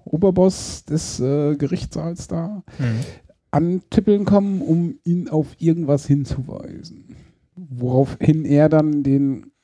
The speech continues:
Speaker 1: Kasper da unterbricht und meint so, ja, nö, tuschel, tuschel. Und Chucky meint ja so, äh, hey,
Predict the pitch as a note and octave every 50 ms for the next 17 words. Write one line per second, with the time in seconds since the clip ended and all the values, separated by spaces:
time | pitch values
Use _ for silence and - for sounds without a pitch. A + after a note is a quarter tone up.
0 | _ _ - - D3+ - - D#3 C#3+ C#3 C3 B2 C3 B2+ B2 C3 D3 G#3+ C4 -
1 | - - _ _ - _ _ _ _ - - _ _ _ - - - - D3 D3+
2 | D3+ D#3+ D#3+ D#3+ D#3+ D#3+ - D3+ D3 D3+ D3+ D#3+ D#3 D3+ D3+ C3+ - - D3+ C#3+
3 | C#3 C3+ C#3 D3+ G3 B3 B3 A#3 - _ - E3 D#3+ - D3+ C#3 C3+ - D3+ F#3
4 | - B3+ C4 C#4+ C#4+ D4+ - - C#3+ D3+ D#3 D#3+ D#3+ E3 - - - - _ _
5 | _ _ _ _ - _ _ - _ _ _ _ _ _ - - E3 - G#3 G#3+
6 | G#3+ G#3 G3 F#3 F3+ F#3 F3+ D#3 D3+ C#3+ B2 - C#3+ C#3+ D3 D3 D3 D3+ D3 C#3+
7 | D3 D3+ D3+ E3 F3+ F#3 G3 G#3 G#3 G3+